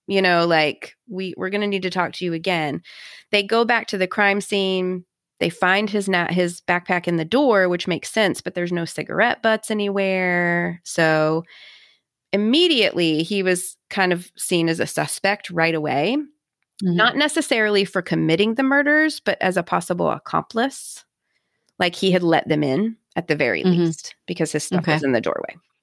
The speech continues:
Speaker 1: He didn't have any blood on him, you know, nothing like that. So they were very confused. "This kid's involved.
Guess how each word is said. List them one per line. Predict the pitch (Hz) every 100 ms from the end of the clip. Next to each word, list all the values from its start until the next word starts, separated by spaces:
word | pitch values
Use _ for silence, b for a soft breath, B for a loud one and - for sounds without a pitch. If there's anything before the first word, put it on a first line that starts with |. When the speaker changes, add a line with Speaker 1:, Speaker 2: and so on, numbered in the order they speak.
| - B B B B B
Speaker 1:
He |
didn't | 220 233
have | 214
any | 160
blood | 175 226 240
on | 247 233
him, | 208 226 214 208 202 202 196 196 190 190 _ _
you | 196 180
know, | 151
nothing | 165 180 202
like | 180 170
that. | 147 104
So | -
they | 170
were | 165
very | 180 190
confused. | 185 180 170 170 143 135 139 - - _ _ _ _ _ _ -
"This | 208
kid's | - 226 190
involved. | 175 165 147 135 120